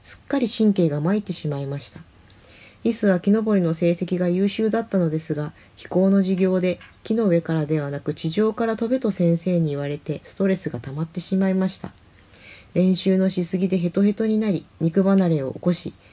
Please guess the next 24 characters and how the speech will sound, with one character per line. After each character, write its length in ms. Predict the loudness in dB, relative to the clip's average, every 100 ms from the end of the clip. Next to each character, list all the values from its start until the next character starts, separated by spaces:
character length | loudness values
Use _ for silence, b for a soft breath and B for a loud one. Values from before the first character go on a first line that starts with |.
| b
木 100 | -2
登 260 | 0 2 2
り 60 | 4
の 140 | 2
成 220 | 2 2
績 280 | 2 -2 0
は 100 | 0
C 300 | 0 2 2
に 100 | 2
な 140 | 2
り、 140 | -2 -10 -12
か 100 | -8
け 160 | 0 0
っ 40 | 0
こ 80 | -4
も 160 | -4
D 260 | 0 2 4
に 120 | 2
落 180 | 0 -2
ち 60 |
た 80 | -6
の 120 | -6
で 140 | -8 -10
す。 180 | -12